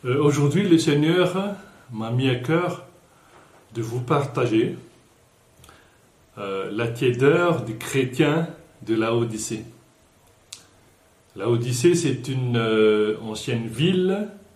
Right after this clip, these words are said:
de l'Asie mineure qui se trouve en Turquie. Et, euh, avant tout, ben, on va prier.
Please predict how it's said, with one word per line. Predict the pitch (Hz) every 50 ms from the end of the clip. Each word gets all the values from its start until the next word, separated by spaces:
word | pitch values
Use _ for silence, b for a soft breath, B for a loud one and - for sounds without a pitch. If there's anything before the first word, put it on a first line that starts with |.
| b b b b b b -
de | 120 117
l'Asie | 107 107 107 - 117 120
mineure | 123 123 127 131 143 165 180 170 - - -
qui | - -
se | - 127
trouve | 113 113 - - - 147 131 - 120
en | 120 120
Turquie. | 120 - - 127 - - 147 139 139 - - - - _ _ _ _ _ _ _ _ b b b b b b b b b b b b b b b b b b b b b b _ _ _
Et, | - 165 170 165 170 170 160
euh, | 127 127 131 127 127 127 127 123 123 120 120 120 120 120 117
avant | 110 117 131 139 139 131
tout, | 123 - 175 185
ben, | 156 131 113 113 110
on | 107 107 104
va | 98 95
prier. | - - - 123 131 175 - 120